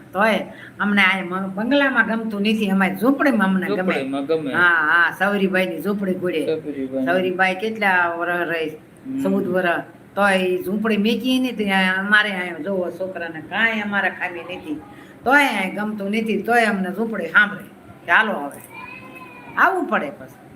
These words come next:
Speaker 2: હા બા, બહુ સરસ કીર્તન ગાઓ છો બા.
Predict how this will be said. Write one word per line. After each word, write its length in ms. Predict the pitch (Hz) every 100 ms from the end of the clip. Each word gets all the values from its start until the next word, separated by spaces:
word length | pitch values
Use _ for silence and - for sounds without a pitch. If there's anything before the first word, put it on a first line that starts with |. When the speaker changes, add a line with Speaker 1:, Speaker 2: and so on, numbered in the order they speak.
| - - - - 131
Speaker 2:
હા 220 | 127 135
બા, 760 | 135 135 135 131 127 123 120 117 - - 123
બહુ 380 | 131 127 135 135
સરસ 920 | - - - - 135 139 139 - - - -
કીર્તન 520 | 131 131 - 135 131
ગાઓ 480 | 127 131 131 131 127
છો 320 | - 127 123
બા. 380 | 123 120 117